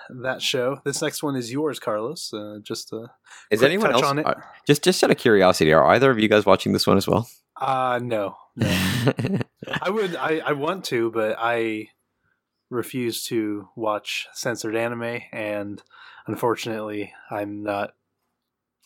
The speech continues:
Speaker 1: uh, really going to look elsewhere for it. So I'll just wait.
Speaker 2: Mm, touche, touche. Um,
Speaker 1: Yeah.
Speaker 2: all right. Well, the next one is Seven Mortal Sins,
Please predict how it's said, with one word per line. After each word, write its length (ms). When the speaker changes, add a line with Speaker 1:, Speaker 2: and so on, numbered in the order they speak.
Speaker 1:
uh, 420
really 420
going 200
to 80
look 180
elsewhere 400
for 300
it. 100
So 200
I'll 120
just 160
wait. 200
Speaker 2:
Mm, 360
touche, 500
touche. 200
Um, 520
Speaker 1:
Yeah. 120
Speaker 2:
all 100
right. 120
Well, 120
the 80
next 240
one 160
is 420
Seven 260
Mortal 280
Sins, 680